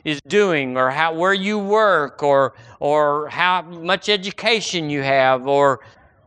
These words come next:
it says in chapter six, verse fourteen, "For sin shall not have dominion over you, for ye are not under the law, but under grace."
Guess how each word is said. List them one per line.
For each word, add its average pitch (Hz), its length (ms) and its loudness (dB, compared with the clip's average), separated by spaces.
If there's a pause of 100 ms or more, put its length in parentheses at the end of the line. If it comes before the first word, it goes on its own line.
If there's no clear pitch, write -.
(380)
it 143 100 0
says 190 240 0
in 147 80 -4
chapter 139 400 -4
six, - 340 -4
verse 127 240 -4
fourteen, 135 440 -2
"For 143 180 0
sin 233 600 0 (260)
shall 156 320 -2
not 170 380 -2
have 165 280 -2
dominion 165 520 -6
over 170 300 0
you, 127 440 0 (320)
for 139 240 0
ye 160 300 2
are 127 140 2
not 156 260 0
under 156 260 0
the 147 80 2
law, 131 320 2
but 113 160 -6
under 117 240 -6
grace." 110 600 -6